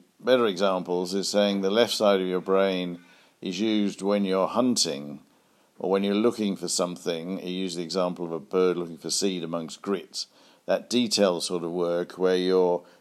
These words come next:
going forward in the world as the dominant factor, and the right-hand brain is more you being aware that you, somebody might treat you as food, that, uh,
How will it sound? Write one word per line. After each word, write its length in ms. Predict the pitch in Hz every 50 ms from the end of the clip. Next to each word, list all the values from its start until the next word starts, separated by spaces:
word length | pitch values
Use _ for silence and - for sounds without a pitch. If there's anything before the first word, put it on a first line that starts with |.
| _ _
going 300 | - 98 98 101 101 98
forward 440 | 101 - 120 127 131 131 120 113 98
in 180 | 98 98 95 95
the 100 | 90 90
world 560 | 92 95 92 90 87 85 82 82 80 - - _ _ _ _ _ _ _ _ _ _ -
as 160 | 101 104 90
the 80 | 85 92
dominant 480 | - - 110 110 104 98 90 85 80
factor, 680 | - 107 110 104 - - - 73 67 64 73 90 101 - _ _ _ _ _ _ _ _ -
and 100 | 87 95
the 80 | 104
right-hand 640 | 110 120 127 139 147 143 - 98 101 101 98 98 90
brain 500 | 85 92 92 90 87 85 85 87 92 98
is 380 | 101 - - 98 98 95 90
more 540 | 95 104 107 113 113 107 107 107 107 104 104 - - - - _
you 180 | - 120 107 107
being 320 | 98 127 127 127 123 120
aware 680 | 113 110 107 123 131 127 113 104 92 90 92 95 104 101
that 180 | 98 104 92
you, 300 | 87 98 101 101 95 - -
somebody 640 | - - - - - - - 120 117 113 107 104 104
might 480 | 101 104 110 107 104 104 - - - -
treat 240 | - 107 113 107 92
you 280 | 101 135 143 131 110 92
as 100 | 80 -
food, 460 | - - 90 85 76 73 73 73 73
that, 340 | 90 87 71 - - - 95
uh, 240 | 95 92 92 90